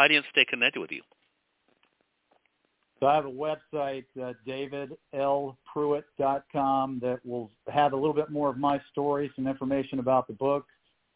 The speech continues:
Speaker 2: some statistics and information about child abuse and even homelessness. And, uh, I'll also be doing, uh, some email newsletters and some things in the future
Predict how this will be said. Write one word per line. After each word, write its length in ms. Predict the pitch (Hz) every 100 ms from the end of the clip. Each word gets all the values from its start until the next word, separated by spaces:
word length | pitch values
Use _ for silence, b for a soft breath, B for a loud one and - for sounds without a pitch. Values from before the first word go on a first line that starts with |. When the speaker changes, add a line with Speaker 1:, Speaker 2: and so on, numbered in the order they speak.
| _ -
Speaker 2:
some 160 | 135 -
statistics 560 | 139 139 170 165 156 143
and 80 | 151
information 640 | 147 139 147 147 - 143
about 420 | 123 135 135 139
child 320 | - 147 143
abuse 340 | 139 123 135 143
and 80 | 139
even 180 | 139 127
homelessness. 640 | 117 151 139 120 135 131 - _ _ _ _ _
And, 340 | 131 131 131 135
uh, 200 | 135 135
I'll 160 | 147 165 175
also 320 | 175 156 147 127
be 160 | 139
doing, 460 | 135 143 143 135 131
uh, 220 | 127 123 -
some 240 | 131 127 127
email 320 | 151 147 139
newsletters 640 | 135 139 127 131 135 131 120
and 80 | 117
some 140 | 120
things 340 | 117 135 127 123 -
in 80 |
the 80 | 123
future 520 | - 143 131 131 123